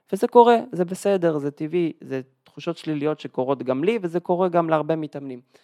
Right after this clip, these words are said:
והרבה פעמים כשאנחנו שמים לעצמנו מראה מול ה-,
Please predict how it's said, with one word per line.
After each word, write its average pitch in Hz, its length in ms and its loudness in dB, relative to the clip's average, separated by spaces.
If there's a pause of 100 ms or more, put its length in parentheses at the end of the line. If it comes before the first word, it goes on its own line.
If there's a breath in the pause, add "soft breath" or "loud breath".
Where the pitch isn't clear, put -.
(260 soft breath)
והרבה 175 220 2
פעמים 208 340 2
כשאנחנו 165 360 -6
שמים 160 360 -6
לעצמנו 156 440 -4
מראה 147 320 0 (360 soft breath)
מול 156 240 4
ה-, 139 80 6